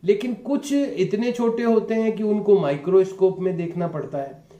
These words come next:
और कुछ तो इतने ज्यादा छोटे होते हैं कि ये अपने स्कूल में जो माइक्रोस्कोप है उसमें भी नहीं दिखते हैं। उनको इलेक्ट्रॉनिक माइक्रोस्कोप में देखना पड़ता है,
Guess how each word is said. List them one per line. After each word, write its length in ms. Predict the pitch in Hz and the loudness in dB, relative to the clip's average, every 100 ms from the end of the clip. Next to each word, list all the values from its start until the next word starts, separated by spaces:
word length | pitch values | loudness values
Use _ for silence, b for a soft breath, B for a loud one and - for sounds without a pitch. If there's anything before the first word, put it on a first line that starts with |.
| b b _ - | b b _ -4
और 140 | 233 | -2
कुछ 400 | 226 - 240 - - | -2 -6 -8 -6 -4
तो 200 | 254 - | -4 -4
इतने 380 | 165 190 226 | -4 0 0
ज्यादा 320 | 226 208 202 202 | 2 2 2 0
छोटे 340 | 185 156 170 | 0 -2 -2
होते 340 | 160 135 131 | -2 -2 -4
हैं 240 | 147 185 196 | 0 0 0
कि 100 | 196 | -2
ये 260 | 185 180 | 0 0
अपने 440 | 185 127 156 170 151 | 0 -4 -6 -6 -6
स्कूल 320 | - 165 190 | -8 -4 -2
में 200 | 190 175 | -2 -2
जो 120 | 165 | -2
माइक्रोस्कोप 720 | 143 131 - 139 135 139 135 160 | -4 -4 -4 -4 -4 -6 -6 -6
है 60 | |
उसमें 460 | 160 139 139 147 151 | -8 -8 -8 -8 -6
भी 80 | 143 | -4
नहीं 180 | 135 | -4
दिखते 300 | 123 120 - | -4 -8 -6
हैं। 300 | 160 208 220 B B B - | -2 -2 -4 B B B -2
उनको 380 | 208 233 269 254 | 0 0 -2 -4
इलेक्ट्रॉनिक 880 | 170 185 208 208 - 254 262 269 214 | -2 2 2 0 0 2 4 2 2
माइक्रोस्कोप 760 | 202 190 190 190 190 185 156 | 4 4 4 2 2 -4 -2
में 160 | 180 147 | -4 -4
देखना 300 | 151 156 160 | -6 -4 -4
पड़ता 320 | 135 127 165 | -4 -6 -4
है, 300 | 190 190 | -2 -4